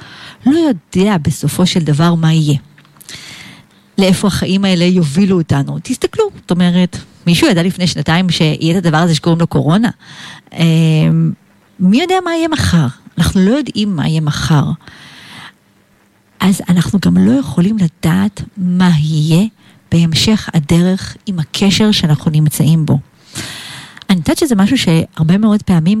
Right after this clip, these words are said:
קשה להכיל אותו, מכיוון שאנחנו עדיין שבויים בעולם הזה של, זה העולם שעדיין, גם אנחנו, גם אני, אה,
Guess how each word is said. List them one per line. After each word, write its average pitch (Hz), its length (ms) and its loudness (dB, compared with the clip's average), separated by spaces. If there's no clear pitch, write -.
קשה 185 520 0
להכיל 185 520 0
אותו, 175 320 0
מכיוון 165 420 0
שאנחנו 180 1600 -2
עדיין 208 540 0
שבויים 196 520 0
בעולם 170 480 2
הזה 156 240 0
של, 151 180 -2
זה - 160 -2
העולם 214 280 2
שעדיין, 190 500 0
גם 247 200 0
אנחנו, 226 480 -2
גם 175 180 0
אני, 214 320 2
אה, 170 60 -2